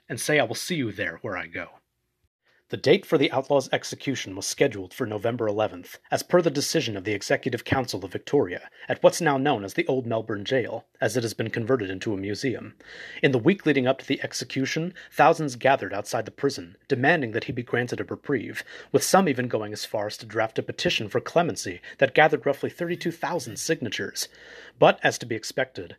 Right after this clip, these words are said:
the Executive Council responded by saying that the execution would proceed as scheduled, and on November tenth, Ned was allowed farewell visits from relatives. Of those who turned out, his mother Ellen reportedly told him to, quote,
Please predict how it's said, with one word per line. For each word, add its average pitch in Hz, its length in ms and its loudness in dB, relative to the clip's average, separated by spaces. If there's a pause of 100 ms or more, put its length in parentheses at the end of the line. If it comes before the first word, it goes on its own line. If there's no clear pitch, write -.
the 135 80 2
Executive 143 480 2
Council 143 320 -2
responded 117 500 -2
by 104 120 -4
saying 120 320 -2
that 98 100 -8
the 165 160 -2
execution - 540 -4
would 117 120 -6
proceed 127 360 -2
as - 80 -2
scheduled, 98 560 -2 (340)
and 151 300 2
on 131 100 4
November 120 380 2
tenth, - 400 -4 (260)
Ned 139 160 4
was 139 160 2
allowed 120 260 4
farewell 143 380 2
visits 117 360 -4
from 107 180 -8
relatives. 104 600 -6 (480)
Of 180 200 6
those 131 240 2
who 135 80 0
turned 110 300 -4
out, 92 360 -2
his 120 160 -4
mother 160 340 2
Ellen 104 300 0
reportedly 127 540 2
told 147 260 2
him 101 140 -4
to, 104 240 -4
quote, - 380 0